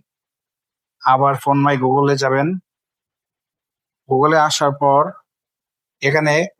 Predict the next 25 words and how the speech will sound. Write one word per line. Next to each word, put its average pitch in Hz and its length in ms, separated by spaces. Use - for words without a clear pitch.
উপরে 151 300
দেখতে 156 280
পাচ্ছেন 139 260
যে 147 80
থ্রি 139 300
ডট, 113 160
অটো 165 300
আপডেটটা 143 500
এটা 139 180
অবশ্যই 151 400
on 156 100
করে 160 200
অফ 139 180
করে 165 220
দিতে 165 220
হবে, 113 160
এনেবল 147 340
করে 135 180
দিবেন। 110 200
এই 131 160
টিক 156 220
মার্কটা 156 280
এটা 143 120
সরিয়ে 151 280
দিবেন, 147 220